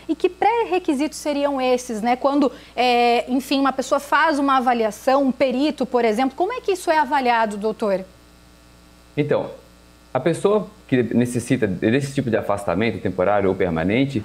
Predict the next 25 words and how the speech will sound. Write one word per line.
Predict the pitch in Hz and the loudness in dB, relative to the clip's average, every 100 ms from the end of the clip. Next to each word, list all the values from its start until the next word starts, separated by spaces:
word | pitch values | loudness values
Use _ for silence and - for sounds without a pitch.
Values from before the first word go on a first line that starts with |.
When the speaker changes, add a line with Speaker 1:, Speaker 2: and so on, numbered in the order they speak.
| - - | -8 -6
Speaker 2:
tem | 165 | -2
que | 175 | 0
ter, | 165 160 | 0 2
no | 143 | 2
mínimo, | 139 151 139 | 2 2 2
doze | 131 135 | 2 0
contribuições. | 135 147 147 139 180 185 143 92 - - - - - - | 0 -2 2 2 2 2 0 0 -4 -18 -20 -20 -8 -2
Isso, | 220 214 | 0 2
lógico, | 160 170 - | 4 2 0
também | 131 123 | -2 0
vai | 131 | 0
depender | 123 127 127 127 | 0 0 2 0
de | 127 | 2
cada | 127 127 | 0 0
caso | 127 123 - | 0 -2 0
concreto | 156 151 135 135 139 | -2 2 2 2 0
para | |
saber | 131 120 131 | 0 0 2
se | 135 | 0
ainda | 123 | -2
tem | 127 | -2
um | 131 | -2
período | 135 107 | 0 0
de | 107 131 | 0 0
graça, | 147 135 135 131 | 2 2 2 -2